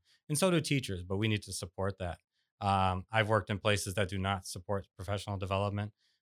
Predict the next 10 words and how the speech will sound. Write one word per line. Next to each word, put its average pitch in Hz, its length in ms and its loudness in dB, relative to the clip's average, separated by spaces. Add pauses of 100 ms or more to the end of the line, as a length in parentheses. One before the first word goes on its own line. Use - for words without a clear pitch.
(160)
They 139 80 4
need 131 180 0
professional 113 400 -2
development 107 520 2
in 92 40 -4
their 87 100 -2
content 110 460 0
area. 117 380 0 (100)
They 95 100 -2
need 95 200 -4